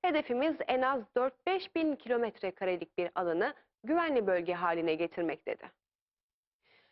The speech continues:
Ve Osmaniye'de bir kahvehanede iki grup arasında silahlı çatışma çıktı. Olayda iki kişi öldü,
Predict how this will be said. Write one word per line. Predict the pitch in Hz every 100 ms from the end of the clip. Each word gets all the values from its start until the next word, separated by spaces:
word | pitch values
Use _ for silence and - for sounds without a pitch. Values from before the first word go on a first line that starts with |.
| -
Ve | 330
Osmaniye'de | 349 349 349 339 311 269 285 285
bir | 285
kahvehanede | 254 240 226 220 214 214 254
iki | 262 -
grup | 233 214 202
arasında | 202 190 214 208 254
silahlı | 277 226 190 233
çatışma | 240 220 208 - 202
çıktı. | - - - 185
Olayda | - 233 214 202
iki | - 269
kişi | 226 - -
öldü, | 180 170 240 285